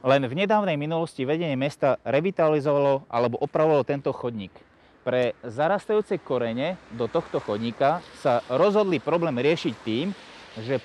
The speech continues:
pôvodnú šírku chodníka dva metre zúžili na meter tridsať. Meter tridsať je podľa vyhlášky, e, životného prostredia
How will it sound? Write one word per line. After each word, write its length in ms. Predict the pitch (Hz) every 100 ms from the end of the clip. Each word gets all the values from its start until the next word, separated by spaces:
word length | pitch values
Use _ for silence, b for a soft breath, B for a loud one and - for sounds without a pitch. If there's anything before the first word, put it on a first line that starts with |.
| -
pôvodnú 420 | 175 226 220 196
šírku 380 | - 220 226 190
chodníka 640 | - 170 202 - 151 -
dva 320 | 131 139 180
metre 400 | 185 143 151 165 -
zúžili 880 | 110 - 247 269 208 151 151 190 214 _
na 80 | 123
meter 320 | 143 165 156
tridsať. 480 | 131 139 131 95 80 _ _ b b b -
Meter 320 | 185 240 226
tridsať 400 | 185 226 208 170
je 80 | 156
podľa 320 | 160 151 147
vyhlášky, 480 | 196 196 190 - 160
e, 80 | 151 - 127 127 123
životného 400 | 170 202 202 160
prostredia 640 | - 160 170 165 165 156